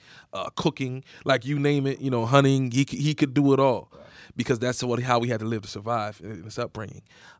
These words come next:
Speaker 1: Um, my neighbors were men, like, you know, Mister Goodrum, um, who was a, um, a power lifter, right? So he served on the school board alongside of my dad,
Speaker 2: Yeah.
Speaker 1: but was, like, this just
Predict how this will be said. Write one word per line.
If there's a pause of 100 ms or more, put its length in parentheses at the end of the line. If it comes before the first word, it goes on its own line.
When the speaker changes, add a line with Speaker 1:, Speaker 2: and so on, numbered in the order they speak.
Speaker 1:
Um,
my
neighbors
were
men,
like,
you
know,
Mister
Goodrum, (400)
um,
who
was
a,
um, (220)
a
power
lifter, (360)
right?
So
he
served
on
the
school
board
alongside
of
my
dad,
Speaker 2:
Yeah. (300)
Speaker 1:
but
was,
like,
this
just